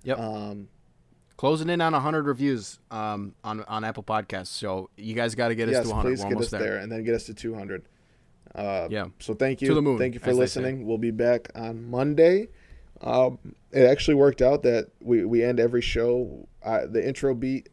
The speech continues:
Speaker 2: people know this by now, but if this is your first time, I made, and it's always the intro beat, to, the beat that we use to exit, with switches between me and, me and Nick. La-, I made
Speaker 1: Yep.
Speaker 2: last week's big beat. Nick, do you have time to whip up a beat for the end of this week, or should I go?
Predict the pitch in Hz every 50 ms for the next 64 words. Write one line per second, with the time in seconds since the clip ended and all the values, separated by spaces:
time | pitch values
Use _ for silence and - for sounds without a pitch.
0 | _ _ _ - 139 - 120 113 113 113 113 110 - 110 110 110 110 107 110 107
1 | 101 107 101 - 101 104 - - 107 101 107 - - 110 107 - - 120 113 113
2 | 113 - - - 110 107 107 107 104 107 107 107 104 107 - 110 104 90 - 107
3 | 107 107 107 104 104 - - _ _ - 104 104 113 113 - 113 110 107 113 113
4 | 110 - - 82 - _ _ _ _ _ - _ - - - _ _ _ - -
5 | - - 110 104 80 - 107 117 113 107 113 120 123 113 113 113 110 113 113 110
6 | 113 113 113 - - - 117 123 - - 135 135 123 - - _ _ _ _ _
7 | _ _ _ _ - - _ _ _ - 113 104 - - - 123 120 117 - 127
8 | 117 110 110 - - 117 113 117 113 113 107 104 - - - - 113 110 110 107
9 | 107 117 135 143 - - - - - - _ - 113 - - 110 107 110 110 107
10 | 107 110 113 113 - - 117 107 - - - 113 113 110 - _ - 117 117 117
11 | 117 - - _ _ _ _ _ _ _ _ _ _ _ - 113 120 - - 113
12 | 113 117 120 117 117 107 - - - 117 117 117 117 117 113 110 120 120 113 117
13 | 120 113 113 110 110 131 131 135 135 - - - - 131 123 120 123 127 127 131
14 | 127 135 131 - - 147 127 123 117 110 110 - - 117 110 107 107 104 104 101
15 | 85 -